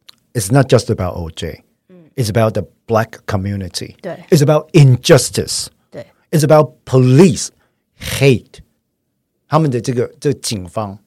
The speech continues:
Speaker 1: 啊，
Speaker 2: 嗯。
Speaker 1: 他们的仇恨，然后他们对于黑人的打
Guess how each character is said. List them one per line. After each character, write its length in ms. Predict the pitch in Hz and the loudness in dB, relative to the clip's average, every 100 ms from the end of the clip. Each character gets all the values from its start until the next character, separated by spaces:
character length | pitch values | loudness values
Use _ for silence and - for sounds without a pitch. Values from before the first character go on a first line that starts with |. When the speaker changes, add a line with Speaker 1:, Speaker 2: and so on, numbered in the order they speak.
| _ | _
Speaker 1:
啊， 180 | _ 92 | _ -12
Speaker 2:
嗯。 40 | 87 | -2
Speaker 1:
他 100 | 120 | 0
们 140 | 117 | 0
的 100 | 95 - | -2 -8
仇 300 | - 85 90 | -10 -10 -10
恨， 260 | - 110 - _ _ _ _ _ _ _ _ | -8 -8 -10 _ _ _ _ _ _ _ _
然 120 | 101 | -4
后 140 | 120 | -2
他 100 | 117 | 0
们 140 | 117 101 | -2 -4
对 160 | 113 | -8
于 80 | 95 | -10
黑 300 | 85 - 113 | -8 -4 -4
人 180 | 95 80 | -4 -10
的 80 | 82 | -14
打 240 | - - | -16 -18